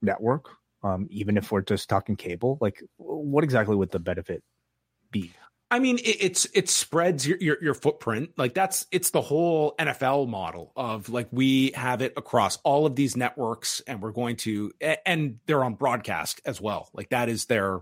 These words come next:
Speaker 2: way to combat cable erosion, is just you stay on broadcast. It's, it's also the most valuable television property out there. But I, I, I certainly think, like, there is that argument that you are going to have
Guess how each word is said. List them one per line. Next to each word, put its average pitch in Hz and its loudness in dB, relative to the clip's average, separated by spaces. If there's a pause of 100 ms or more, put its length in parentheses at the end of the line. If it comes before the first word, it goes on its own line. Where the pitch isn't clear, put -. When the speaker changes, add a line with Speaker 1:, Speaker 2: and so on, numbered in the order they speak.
Speaker 2:
way 117 2
to 113 -2
combat 110 0 (160)
cable 151 0
erosion, 95 -6
is 101 -8
just - -6 (220)
you 113 -4
stay 143 0
on 143 2
broadcast. 107 0
It's, - -6
it's 117 -8
also 113 -2
the 95 -4 (320)
most 117 0
valuable 110 2
television 98 -2
property 90 0
out 123 0
there. - -10 (400)
But 180 0
I, 202 0
I, 160 2 (360)
I 165 0
certainly 160 -2
think, 127 0
like, 107 0
there 120 2
is 110 -2
that 107 0 (300)
argument 143 0
that 117 2
you 120 0 (380)
are 143 2
going 160 2
to 143 0
have 139 2